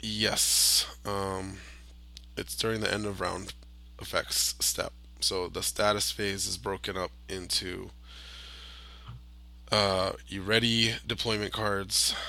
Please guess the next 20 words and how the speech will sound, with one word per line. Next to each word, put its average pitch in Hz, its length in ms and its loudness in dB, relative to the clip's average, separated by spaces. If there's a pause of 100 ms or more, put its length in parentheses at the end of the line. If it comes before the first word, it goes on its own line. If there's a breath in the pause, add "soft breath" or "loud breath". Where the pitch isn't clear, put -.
(120 loud breath)
you 98 680 -4
resolve 104 500 0 (320)
mission 107 320 10
effects, - 680 0 (1300)
end 104 160 0
of 95 140 -4
round, 92 420 -4 (880 soft breath)
uh, 101 440 -2
then 101 200 -2
you 98 220 -2
resolve, 95 760 -2 (800)
uh, 92 240 -2
player 104 360 2
abilities, 90 680 -2
end, 98 180 -8 (220)
end 104 160 -2
of 98 100 -4
round 95 180 -4
player 92 240 -4
abilities. 90 760 -4